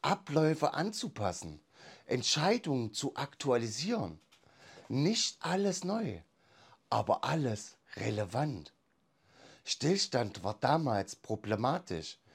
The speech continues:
wenn er nicht aus Klarheit entsteht. Nicht aus bewusster Begrenzung, sondern aus Überforderung oder Verdrängung. Vorreiter wussten,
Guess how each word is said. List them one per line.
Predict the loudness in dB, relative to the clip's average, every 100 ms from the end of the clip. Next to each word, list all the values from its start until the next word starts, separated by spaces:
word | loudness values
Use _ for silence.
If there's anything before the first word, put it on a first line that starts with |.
| -20 -20 -12 0
wenn | 0 0
er | -4
nicht | -2 -2 -4 -4
aus | -4 -4
Klarheit | 0 2 2 2 0 0
entsteht. | -10 -10 -10 -10 -12 -18 _ _ _ _ _ _ _ -20 -12
Nicht | -2 0 0 -2
aus | -2 -2
bewusster | -2 0 2 0 -2 -4
Begrenzung, | -4 -2 0 0 0 -2 -4 -8 _ -20 -20 -14
sondern | -2 0 2 0
aus | -2 -2 -2
Überforderung | -4 -4 -8 -2 -2 0 -4 -4 -6 -10 -20 -20 -20 _
oder | 4 4 2 0 -6 -12
Verdrängung. | -4 -4 -2 -2 -2 -2 -4 -6 -14 _ _ _ _ _ _ _ -20 -20
Vorreiter | -6 6 8 8 2 -2 -4 -2
wussten, | -2 -2 -10 -12 -14